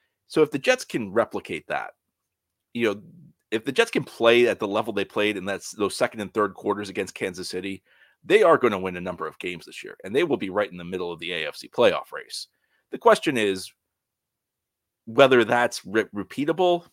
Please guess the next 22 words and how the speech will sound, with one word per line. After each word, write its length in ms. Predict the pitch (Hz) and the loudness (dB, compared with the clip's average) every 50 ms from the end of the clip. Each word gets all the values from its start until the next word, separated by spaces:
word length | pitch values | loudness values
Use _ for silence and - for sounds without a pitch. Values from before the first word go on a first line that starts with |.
| _ _ _ _ - | _ _ _ _ 0
or 200 | 101 110 107 101 | 2 4 4 4
whether 520 | 98 117 120 117 123 117 113 107 104 - _ _ _ _ _ _ _ _ _ | 2 0 0 2 2 2 2 2 0 -2 _ _ _ _ _ _ _ _ _
that's 220 | - 113 113 - - | 0 0 0 2 2
just 220 | - 117 101 - | 0 0 0 0
the 60 | 104 | -6
Jets 220 | 101 107 98 - - | -8 -6 -8 -8 -6
playing 280 | - 117 104 95 92 | -4 -4 -2 -2 -4
at 100 | 92 - | -6 -10
their 100 | 95 87 | -10 -10
best, 340 | 82 - 87 - - - - _ | -10 -10 -12 -12 -12 -18 -18 _
because, 340 | - 107 - 120 107 - - | -10 -6 -4 -4 -4 -4 -6
you 60 | - | -6
know, 80 | 117 107 | -4 -2
sometimes 400 | - 175 147 - - 104 104 - | -2 -2 -2 -2 -2 -2 -2 0
every 340 | - 147 160 151 135 113 101 _ _ _ _ - | 0 0 0 0 -4 -6 -8 _ _ _ _ -20
team 440 | - - - 123 113 110 101 98 92 | -20 -14 -10 -8 -6 -6 -8 -8 -10
has 380 | - 101 98 98 95 92 90 | -8 -6 -4 -4 -4 -6 -8
a 60 | 95 | -12
quarter 460 | - - - - 127 117 101 101 101 95 | -14 -10 -4 0 0 0 0 -2 -4 -4
or 80 | 95 | -6
two 380 | - - - 104 98 95 95 95 | -6 -6 -4 -2 -2 -2 -2 -4
where 400 | 90 92 95 92 90 87 90 - | -6 -6 -6 -4 -4 -4 -6 -8